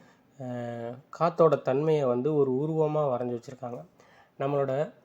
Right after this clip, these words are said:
அஹ், உடல் முழுக்க வந்து காத்து தான் நிரம்பி இருக்கு அப்படிங்கிறது உண்மை. அதை எல்லா மகான்களும், அஹ், வெளிப்படையா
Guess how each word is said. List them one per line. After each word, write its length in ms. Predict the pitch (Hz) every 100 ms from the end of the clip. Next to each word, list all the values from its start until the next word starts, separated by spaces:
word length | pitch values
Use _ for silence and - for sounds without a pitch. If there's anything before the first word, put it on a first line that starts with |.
| _ _ _ -
அஹ், 440 | 131 123 120 117 120
உடல் 280 | 165 220
முழுக்க 420 | 202 175 180 180 185
வந்து 500 | 143 135 147 131 151
காத்து 500 | 143 147 - - 139
தான் 260 | 143 143
நிரம்பி 320 | 123 127 135 135
இருக்கு 280 | 123 131
அப்படிங்கிறது 560 | 123 123 117 117 131 131
உண்மை. 320 | 110 117 120 - - _ _ _ _ _ _ _ -
அதை 260 | 135 123
எல்லா 300 | 117 117 147
மகான்களும், 680 | 165 151 151 147 139 175 247 - _ _ -
அஹ், 260 | 131 127
வெளிப்படையா 460 | 123 151 151 147 151